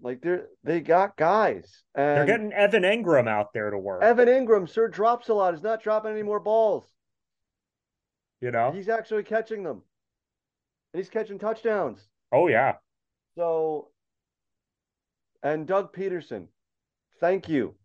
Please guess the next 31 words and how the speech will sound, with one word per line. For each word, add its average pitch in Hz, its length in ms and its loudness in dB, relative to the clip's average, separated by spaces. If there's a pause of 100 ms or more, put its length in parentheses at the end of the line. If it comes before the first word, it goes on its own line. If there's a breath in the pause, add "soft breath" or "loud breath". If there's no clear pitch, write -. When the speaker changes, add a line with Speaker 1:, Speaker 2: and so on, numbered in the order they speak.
(300)
Speaker 1:
for 151 280 2
validating 139 680 6
that 127 120 -6
you're 139 140 -4
actually 156 380 -6
a 139 40 -8
good 139 220 -6
head 135 160 -8
coach, 147 380 0
and 127 120 -6
it 107 80 -8
wasn't 147 280 -6
just 135 180 -16
a 120 80 -8 (180)
fluke 175 400 2 (600)
that 135 160 2
you 143 120 -4
let 147 240 0 (840)
uh, 131 440 0
Nick 151 280 -6
Foles 165 320 0
leads 139 220 -6
you 135 100 -10
to 131 160 -6
a, 123 60 -8 (160)
a, 123 160 -4
an 131 120 -2
incredible 135 500 -2
run. 139 300 2 (840)
Thank 156 300 -2
you. 123 240 -4